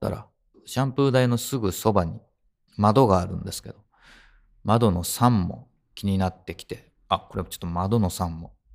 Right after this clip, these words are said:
この後ちょっと雑巾で拭こうと思って、窓の桟もやります。雑巾もかけます。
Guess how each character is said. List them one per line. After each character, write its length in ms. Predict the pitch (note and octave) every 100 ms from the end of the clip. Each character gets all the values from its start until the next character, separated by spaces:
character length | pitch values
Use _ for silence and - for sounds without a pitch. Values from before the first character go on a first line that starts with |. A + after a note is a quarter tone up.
| _ _ _ _ _ _ _ _ -
こ 60 | G#2
の 100 | A#2+
後 160 | G#2
ち 80 | -
ょ 20 |
っ 20 |
と 100 | -
雑 240 | F2+ A2 A#2
巾 180 | B2 G2+
で 80 |
拭 120 | - -
こ 160 | C3
う 100 | G#2
と 60 | -
思 180 | G2+ -
っ 40 | _
て、 120 | - _ _ _ _ _ _ _ _ _ _ _ _ -
窓 320 | - F2+ F2 E2
の 120 | D2+
桟 220 | - F#2+
も 200 | E2+ D#2+
や 220 | D#2+ F2+
り 160 | G#2 A#2+
ま 120 | B2
す。 480 | - - - _ _ _ _ _ _ - - F#2 F#2
雑 200 | F#2+ F#2
巾 240 | - F2+
も 100 | E2+
か 260 | - - F#2+
け 200 | - A#2
ま 140 | A2+
す。 280 | - -